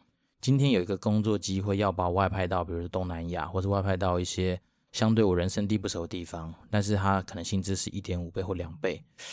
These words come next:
嗯，以前年轻的时候可能会很快就，就答应，但现在我可能会想比较多，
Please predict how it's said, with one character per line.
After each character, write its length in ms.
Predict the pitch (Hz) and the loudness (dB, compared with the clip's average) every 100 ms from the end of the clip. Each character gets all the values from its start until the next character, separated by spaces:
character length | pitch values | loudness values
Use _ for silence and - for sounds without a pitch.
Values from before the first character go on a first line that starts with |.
| - - - - - _ | -10 -8 -6 -8 -10 _
嗯， 560 | 135 131 127 127 123 120 - - | 0 4 6 6 4 2 -2 -8
以 220 | - 123 123 | 0 2 4
前 360 | - 131 156 | 6 8 8
年 240 | 175 139 147 | 10 10 8
轻 260 | 156 160 | 6 6
的 100 | 156 | 8
时 220 | 127 110 | 6 4
候 180 | 107 135 | 6 6
可 140 | 113 101 | 4 2
能 160 | 92 | 4
会 200 | 98 117 | 8 8
很 280 | 92 98 92 | 6 2 -4
快 320 | - 120 104 | 0 4 4
就， 100 | 95 | 4
就 180 | 90 107 | -2 -4
答 300 | - 92 95 | 0 2 2
应， 100 | 101 | 2
但 140 | 151 | 2
现 180 | 165 180 | 2 4
在 120 | 160 | 6
我 80 | 120 | 6
可 80 | 104 | 4
能 80 | 92 | 2
会 60 | |
想 240 | 107 92 87 | 2 0 -2
比 60 | |
较 140 | 92 87 | -2 -4
多， 360 | - 87 64 | -4 -6 -8